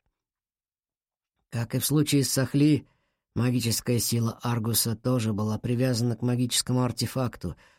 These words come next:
драгоценному жёлтому камню на пряжке его пояса. Много лет назад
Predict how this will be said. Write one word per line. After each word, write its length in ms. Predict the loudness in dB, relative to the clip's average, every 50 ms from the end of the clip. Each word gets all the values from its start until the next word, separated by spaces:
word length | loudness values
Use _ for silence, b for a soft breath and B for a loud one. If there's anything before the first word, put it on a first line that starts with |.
| b b b
драгоценному 1000 | -2 0 0 2 0 0 0 0 2 2 4 4 6 4 4 4 4 4 2
жёлтому 560 | 2 2 0 0 0 0 0 0 0 2 0
камню 560 | 0 0 0 0 2 2 2 2 2 0 0 b b b b b b b
на 160 | 0 0 0
пряжке 500 | 0 0 0 0 0 -2 -4 -4 -2 -2
его 180 | -2 -2 -2
пояса. 600 | -4 -4 -6 -6 -6 -6 -6 -6 -6 -6 -8 -14 -20 _ _ _ _ _ _ _ _ _ _ _ _ _
Много 320 | -4 -4 -2 0 0 2 2
лет 260 | 2 2 2 0 0
назад 640 | 0 0 2 2 0 0 -2 -2 -4 -6 -10 -16